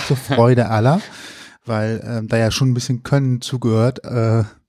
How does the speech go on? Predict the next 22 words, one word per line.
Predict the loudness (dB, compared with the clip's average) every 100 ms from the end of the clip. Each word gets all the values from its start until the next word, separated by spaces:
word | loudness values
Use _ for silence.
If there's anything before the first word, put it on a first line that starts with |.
| _
okay, | -6 -4 -4
gehört | -6 -6
zum | -10
Karaoke | -4 -2 -2 -2
nicht | -4
unbedingt, | 0 0 0
aber | 0 0 0 -4 -18 -20 _
für | -2
meine | 0 0 0
Ohren | 2 2 2 2
<laughs> |
wäre | 0 -2
es | -6
manchmal | -6 -6 -4 -4
angenehmer, | -2 -2 -2 -2 -4 -8 -20 -2
wenn | 2
da | 2
etwas | 2 2
mehr | 2
Können | 2 0 -2
zugehören | -8 -6 -6 -6 -6
würde | -4 -4